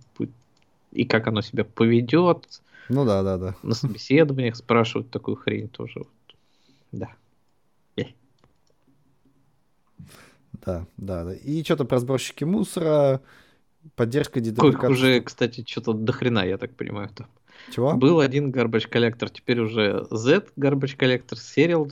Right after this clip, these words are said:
Speaker 1: garbage collector, parallel garbage collector.
Speaker 2: Ты чё, это
Speaker 1: И
Speaker 2: всего
Speaker 1: вот.
Speaker 2: лишь три, их там уже штук семь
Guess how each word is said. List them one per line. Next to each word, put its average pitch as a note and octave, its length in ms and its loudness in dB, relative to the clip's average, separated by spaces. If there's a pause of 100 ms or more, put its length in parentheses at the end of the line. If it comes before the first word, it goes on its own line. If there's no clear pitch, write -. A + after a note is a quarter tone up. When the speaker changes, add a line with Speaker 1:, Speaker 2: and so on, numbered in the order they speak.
(120)
Speaker 1:
garbage B2+ 480 -4
collector, A#2+ 420 -8 (560)
parallel B2+ 680 2
garbage A2+ 420 -6
collector. A#2 400 -6 (1040)
Speaker 2:
Ты A2 100 -8
чё, A#2 180 -2
это G2 280 0
Speaker 1:
И G#2+ 120 -2
Speaker 2:
всего A#2+ 140 0
Speaker 1:
вот. A#2+ 60 4
Speaker 2:
лишь A#2 120 -2
три, B2+ 300 2
их G2 100 -6
там A2+ 200 2
уже A2 180 2
штук - 220 -4
семь G2 380 0